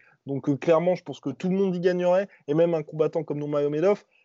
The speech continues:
qui aura complètement nettoyé la catégorie lightweight, là, vous pouvez faire un truc où il y a les, peut-être la petite carotte qui vous coûte pas très cher en disant, «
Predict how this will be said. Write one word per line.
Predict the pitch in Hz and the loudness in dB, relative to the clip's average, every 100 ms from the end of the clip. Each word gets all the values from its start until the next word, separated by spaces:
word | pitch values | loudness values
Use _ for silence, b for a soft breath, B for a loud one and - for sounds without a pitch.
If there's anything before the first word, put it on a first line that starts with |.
| _ | _
qui | - 233 | 0 6
aura | 196 170 160 | 8 8 4
complètement | 170 170 170 180 | -2 -2 -2 -4
nettoyé | 170 160 170 165 | -4 -4 -2 0
la | 143 | 0
catégorie | 151 143 147 151 | -2 -6 -4 0
lightweight, | 151 143 - 190 196 - | 0 0 -2 -4 -4 0
là, | 170 170 196 208 _ _ | 4 4 4 -2 _ _
vous | 147 156 | -8 -8
pouvez | 156 175 214 | -4 2 2
faire | - 190 | 4 0
un | 160 | 0
truc | 160 - 220 - | -4 -2 -4 -4
où | 175 | 0
il | |
y | 170 | 2
a | |
les, | 156 156 | 4 0
peut-être | 151 196 185 - | 0 -2 -2 2
la | 170 | 0
petite | 160 180 160 | 0 -12 -2
carotte | 185 170 208 208 _ _ | 2 2 2 -2 _ _
qui | _ | _
vous | 160 156 | -6 -6
coûte | - 151 | -8 -4
pas | 185 | -2
très | 175 180 | 0 -2
cher | 160 202 208 | -2 -2 -2
en | 175 | -4
disant, « | 170 180 | -4 -6